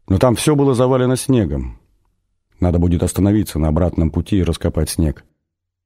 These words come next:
«Не заскучал?» — раздалось над ухом, и Нанос от неожиданности подпрыгнул. Надя поставила перед ним что-то,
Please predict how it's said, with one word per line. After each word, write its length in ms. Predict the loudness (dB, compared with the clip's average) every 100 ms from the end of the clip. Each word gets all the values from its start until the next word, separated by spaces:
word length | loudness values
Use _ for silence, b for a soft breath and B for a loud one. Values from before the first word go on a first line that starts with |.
| _ _ _ _ _ _ _ _ _ _ _ 2
«Не 180 | 4
заскучал?» — 640 | 4 2 0 2 0 0 -6 _ _ _ _ _
раздалось 540 | 0 2 2 2 2
над 200 | 0 2
ухом, 300 | 2 2 -2 b b b b b _ 0
и 100 | 2
Нанос 340 | 2 2 0
от 140 | 0
неожиданности 680 | 2 2 2 2 2 0 -2
подпрыгнул. 640 | -2 -2 0 0 0 -4 -6 _ _ _ _ _ _ _ _ _ _ _ 2
Надя 280 | 2 2
поставила 500 | 0 -2 0 2 2
перед 240 | 0 0 2
ним 180 | 0 -2
что-то, 440 | -2 -2 0